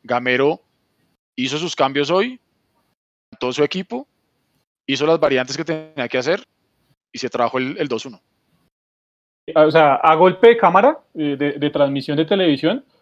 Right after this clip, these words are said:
Speaker 2: eh, uno lo que veía decía, "Sí, hay que hacer cambios ya porque se, se está viendo el América, estamos perdiendo el control de la pelota", que era lo que les decía hace, hace unos segundos.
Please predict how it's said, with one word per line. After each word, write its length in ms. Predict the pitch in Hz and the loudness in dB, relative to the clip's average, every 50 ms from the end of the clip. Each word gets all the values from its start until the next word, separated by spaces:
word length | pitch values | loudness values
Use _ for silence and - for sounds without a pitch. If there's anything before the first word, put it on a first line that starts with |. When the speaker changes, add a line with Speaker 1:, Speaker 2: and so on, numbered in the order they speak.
| _ _ _ _ _ _ _ _ _ _ - | _ _ _ _ _ _ _ _ _ _ -12
Speaker 2:
eh, 500 | 135 135 135 131 131 131 127 127 127 127 - | -10 -8 -6 -6 -4 -4 -4 -6 -6 -4 -2
uno 220 | 160 147 156 165 | 0 4 4 4
lo 80 | 185 202 | 4 4
que 80 | 196 202 | 4 4
veía 420 | 180 160 147 143 147 165 196 220 196 | 6 6 6 6 6 6 6 6 4
decía, 400 | 170 160 - - 139 143 147 151 | 2 -2 -2 0 2 4 4 4
"Sí, 140 | - 165 151 | 4 2 2
hay 100 | 135 127 | 2 2
que 80 | - | 0
hacer 160 | 151 170 156 | 0 0 0
cambios 280 | - 170 160 156 165 160 | 0 0 0 2 2 4
ya 120 | 165 156 | 4 4
porque 200 | 151 160 151 160 151 | 4 2 -2 -2 -4
se, 100 | 143 143 | -4 -4
se 80 | 143 | -6
está 180 | 135 - - 127 | -6 -4 -4 -4
viendo 240 | 127 143 151 156 160 | -2 -2 0 2 4
el 60 | 160 | 4
América, 540 | 147 143 147 170 185 170 - 208 208 214 - _ _ _ _ _ | 4 4 4 2 0 2 4 4 4 4 0 _ _ _ _ _
estamos 260 | - - 151 143 147 143 | 0 2 4 4 6 6
perdiendo 300 | - 170 151 147 135 147 | 6 6 6 6 2 4
el 60 | 147 | 2
control 280 | 175 160 - 156 135 | 2 2 4 2 4
de 100 | 123 139 | 6 8
la 120 | 151 165 160 | 6 6 6
pelota", 280 | 156 135 143 139 - | 6 2 4 4 4
que 80 | - 170 | 4 4
era 80 | 151 151 | 4 4
lo 80 | 156 | 2
que 140 | 160 175 175 | 0 0 -2
les 140 | 151 147 139 | 0 0 0
decía 240 | 135 127 131 127 123 | -2 -2 2 2 2
hace, 160 | 120 147 143 156 - | 2 0 -6 0 2
hace 200 | 151 143 - 151 | 2 2 2 0
unos 120 | 151 147 | -4 -2
segundos. 460 | 151 147 127 135 135 135 185 214 - | -2 -2 -2 -2 -2 -2 -2 -4 -4